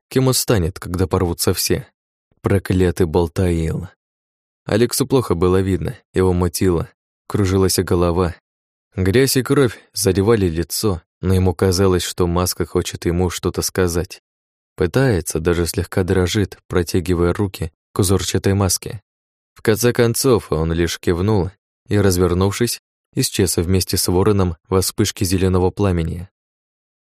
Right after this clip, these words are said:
На этот раз Алекс был уверен, что увидел не иллюзию. Ему не затуманили взор,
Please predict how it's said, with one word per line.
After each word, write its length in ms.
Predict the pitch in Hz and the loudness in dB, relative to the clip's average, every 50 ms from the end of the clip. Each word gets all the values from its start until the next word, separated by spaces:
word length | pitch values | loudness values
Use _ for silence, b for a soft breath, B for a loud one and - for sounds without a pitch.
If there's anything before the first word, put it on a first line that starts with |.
| _ - | _ -4
На 220 | 90 87 90 95 | -2 0 2 2
этот 240 | 107 110 - 127 - | 2 0 0 -2 2
раз 260 | 156 160 156 - - | 2 2 2 2 2
Алекс 360 | 113 117 120 131 123 - - | 2 2 2 2 -2 0 -2
был 220 | 110 104 113 113 113 | 0 2 2 2 2
уверен, 500 | 113 107 127 131 101 87 80 120 101 - _ _ | 2 2 0 -2 -2 -2 -4 -6 -10 -16 _ _
что 280 | - - - - 98 | -12 -10 -2 0 0
увидел 380 | 90 82 92 92 82 92 85 87 - _ | 2 2 0 2 2 0 0 0 -4 _
не 200 | 90 90 87 87 | -2 0 0 0
иллюзию. 560 | 87 92 110 117 110 82 85 82 - 113 104 - _ _ _ _ _ _ _ _ | 0 0 0 0 0 0 -2 -4 -4 -6 -10 -14 _ _ _ _ _ _ _ _
Ему 240 | - 85 87 90 104 | -2 0 2 2 2
не 140 | 120 131 131 | 2 2 2
затуманили 640 | 113 117 107 - 107 98 95 95 101 113 117 110 104 | 2 0 0 0 0 0 2 2 2 2 0 0 0
взор, 440 | 92 92 90 98 110 98 - 113 - | -2 -2 0 0 0 -2 -2 -6 -12